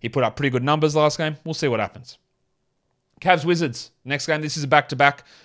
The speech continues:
for Cleveland. We're gonna, I didn't put him here, but Rubio I expect to be out. Um, it has been updated that Kyle Kuzma is out. So Kuzma's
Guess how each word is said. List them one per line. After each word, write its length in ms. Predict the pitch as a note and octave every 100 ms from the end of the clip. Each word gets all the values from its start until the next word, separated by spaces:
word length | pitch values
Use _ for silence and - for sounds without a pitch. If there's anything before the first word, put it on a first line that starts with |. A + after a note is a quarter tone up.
| _
for 200 | - C#3
Cleveland. 380 | - C3+ D3 E3
We're 80 | A3
gonna, 160 | F3+
I 80 | D3+
didn't 200 | A3 G#3+
put 100 | C3
him 100 | A2+
here, 80 | A2
but 220 | A#2+ -
Rubio 480 | C3+ C3+ E3+ D#3 C#3
I 100 | B2+
expect 340 | A#2+ - B2 -
to 80 |
be 160 | A2+ A2+
out. 220 | A#2 A#2+ - _
Um, 360 | C3 C3+ C3+ C3+
it 120 | D3
has 160 | D#3+ D#3+
been 200 | D#3 D#3
updated 400 | D3 D#3+ C#3+ C3+
that 80 | -
Kyle 200 | C#3+ B2+
Kuzma 380 | D3 C#3 C3 B2+
is 260 | D#3+ E3+ E3+
out. 340 | D3+ G3 - - _ _ _
So 160 | - B2+
Kuzma's 400 | E3+ E3 D3